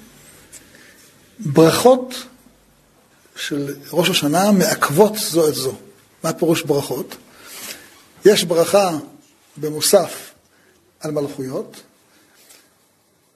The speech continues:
ויש, אנחנו קוראים עשר פסוקי מלכויות, יש ברכה על זיכרונות, אנחנו קוראים עשר פסוקי זיכרונות, ויש ברכה על שופרות, וקוראים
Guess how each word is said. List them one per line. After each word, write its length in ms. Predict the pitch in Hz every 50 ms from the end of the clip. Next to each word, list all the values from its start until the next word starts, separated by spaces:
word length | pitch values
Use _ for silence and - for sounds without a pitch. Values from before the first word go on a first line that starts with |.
| - - -
ויש, 400 | 143 147 165 180 175 - - -
אנחנו 300 | 170 160 151 - - 143
קוראים 260 | 143 147 156 160 160
עשר 220 | 156 151 - 175 156
פסוקי 300 | - - 147 143 156 156
מלכויות, 460 | 147 139 - - 135 156 196 233 233 240 240 214
יש 200 | 196 208 180 165
ברכה 500 | 156 156 160 160 160 - 196 190 175 156 147 - - -
על 200 | - 160 156 147
זיכרונות, 760 | 143 143 147 139 - 131 143 143 151 190 254 285 - - - - - _ - - - - - - - - - - - - -
אנחנו 160 | - 147 143
קוראים 300 | - 160 156 175 170 170
עשר 260 | 170 165 - 185 160
פסוקי 300 | - - - 143 170 160
זיכרונות, 540 | 143 151 139 - - 143 160 214 254 285 277 - - - - - - - - - - - - - - _ _ 175
ויש 180 | 214 233 208
ברכה 320 | 180 175 170 - - 220 214
על 60 | 196
שופרות, 680 | - - 175 - 180 180 214 254 277 285 285 - - -
וקוראים 440 | 151 - 170 165 160 170 220 226